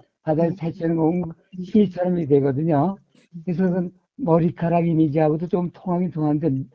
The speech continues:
Speaker 1: 미역은 조금 덜 그렇긴 하-, 덜 그런 것 같긴 해요. 하여튼 그런 느낌이 좀 있었고, 근데 저는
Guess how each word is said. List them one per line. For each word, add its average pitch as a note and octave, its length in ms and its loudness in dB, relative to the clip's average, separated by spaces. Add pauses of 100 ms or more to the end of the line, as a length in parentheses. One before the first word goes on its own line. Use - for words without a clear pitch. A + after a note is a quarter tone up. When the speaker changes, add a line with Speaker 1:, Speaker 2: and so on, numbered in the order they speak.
(200)
Speaker 1:
미역은 F3 600 0
조금 G3+ 300 -4
덜 E3+ 300 -2
그렇긴 D#3 380 -2
하-, D3 140 -2 (260)
덜 F#3 160 2
그런 F3+ 240 2
것 F3 60 0
같긴 C#3+ 320 0
해요. D3 440 2 (680)
하여튼 D#3+ 240 -2
그런 D#3 300 0
느낌이 D#3+ 280 -4
좀 C#3+ 120 4
있었고, D3+ 440 -2
근데 D#3+ 340 0 (640)
저는 F#3 360 2